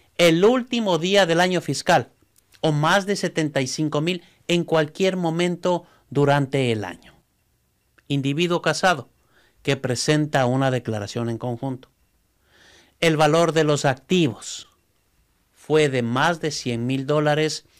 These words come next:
el último día del año fiscal, o más de ciento cincuenta mil en cualquier momento durante el año.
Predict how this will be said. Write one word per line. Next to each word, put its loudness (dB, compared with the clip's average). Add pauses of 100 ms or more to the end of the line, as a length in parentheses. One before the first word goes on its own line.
(280)
el -2
último -2
día -2
del -2
año -2
fiscal, -4 (840)
o -2
más 2
de -2
ciento -4
cincuenta -2
mil -6
en -4
cualquier -6
momento -6 (100)
durante -6
el -12
año. -20